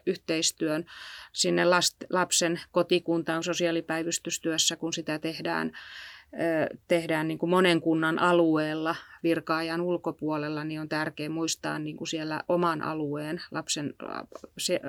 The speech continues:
lapsen oman alueen nämä toimijat, mitä hänen,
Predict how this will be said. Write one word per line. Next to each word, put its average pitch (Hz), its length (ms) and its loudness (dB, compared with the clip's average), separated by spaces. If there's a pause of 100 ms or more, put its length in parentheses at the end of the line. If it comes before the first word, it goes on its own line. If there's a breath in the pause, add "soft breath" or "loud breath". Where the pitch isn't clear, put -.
lapsen 190 380 2
oman 175 280 4
alueen 151 560 0 (360 loud breath)
nämä 156 160 2
toimijat, 156 560 2
mitä 147 240 0
hänen, 156 400 -4